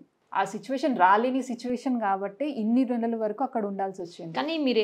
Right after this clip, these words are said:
Speaker 2: ఆ, కొంత ఎక్కువ కాలం భరించారేమో అనిపిస్తుంది నాకు, అంత అవసరం లేదేమో అనిపిస్తుంది. ఎందుకంటే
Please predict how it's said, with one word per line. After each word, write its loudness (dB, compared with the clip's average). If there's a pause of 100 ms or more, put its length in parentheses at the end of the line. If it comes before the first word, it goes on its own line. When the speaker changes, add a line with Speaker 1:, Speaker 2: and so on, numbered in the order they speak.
(120)
Speaker 2:
ఆ, 2
కొంత 0
ఎక్కువ 2
కాలం 8
భరించారేమో 2
అనిపిస్తుంది -8
నాకు, -6
అంత -2
అవసరం 2
లేదేమో 4
అనిపిస్తుంది. -4
ఎందుకంటే -2